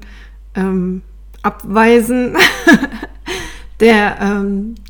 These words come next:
diese Grenze überschritten hat, von der ich eigentlich irgendwie gelernt habe, dass ich die gar nicht haben darf? Ähm, muss ich jemanden abweisen, der die Grenze überschreitet, die ich gar nicht hätte haben wollen?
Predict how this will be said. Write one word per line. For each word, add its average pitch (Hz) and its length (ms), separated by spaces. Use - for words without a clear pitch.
diese 208 220
Grenze 202 520
überschritten 233 640
hat, 277 180
von 208 240
der 214 400
ich - 220
eigentlich 220 420
irgendwie 208 240
gelernt 196 380
habe, 240 140
dass 208 160
ich 208 100
die - 120
gar 196 160
nicht 208 200
haben 233 280
darf? 320 480
Ähm, 226 760
muss 233 220
ich - 180
jemanden 277 440
abweisen, 254 760
der 220 120
die 220 180
Grenze 220 560
überschreitet, 214 1700
die 214 180
ich - 260
gar 208 200
nicht 208 180
hätte 202 300
haben 196 340
wollen? 220 480